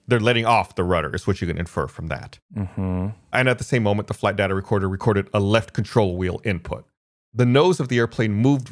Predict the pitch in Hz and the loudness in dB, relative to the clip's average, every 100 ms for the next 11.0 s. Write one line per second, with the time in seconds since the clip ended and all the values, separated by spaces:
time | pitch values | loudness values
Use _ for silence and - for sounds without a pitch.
0 | - 117 117 98 _ - - 123 160 127 | -2 0 2 -2 _ -6 0 4 4 4
1 | 104 113 110 - 147 135 - 123 117 120 | 2 2 -2 0 0 0 0 2 2 0
2 | 117 - 110 104 120 117 - 151 131 101 | -2 -2 -2 0 0 0 2 2 2 2
3 | 104 - - 104 95 92 90 - 87 82 | 0 -2 -8 -6 -2 -2 -2 -2 -2 -2
4 | 82 85 82 90 - 90 92 92 92 101 | -2 -2 -2 -4 -6 -6 -4 -4 -8 -4
5 | 95 85 - 117 98 87 85 82 92 - | -4 -2 0 0 -2 -4 -2 -2 -4 -8
6 | _ _ _ _ - 123 127 151 151 - | _ _ _ _ 2 4 4 2 -4 -8
7 | 107 104 98 160 165 131 107 - 107 107 | -2 0 2 2 0 0 0 0 -6 -6
8 | 110 113 120 110 117 113 95 90 120 123 | -2 0 0 0 0 0 -2 0 0 -2
9 | - 113 98 104 87 - 107 95 - 101 | -4 0 2 2 0 -4 -2 0 0 0
10 | 104 101 95 95 - 95 - 101 - | 0 0 -2 -4 -6 -6 -2 -2 -4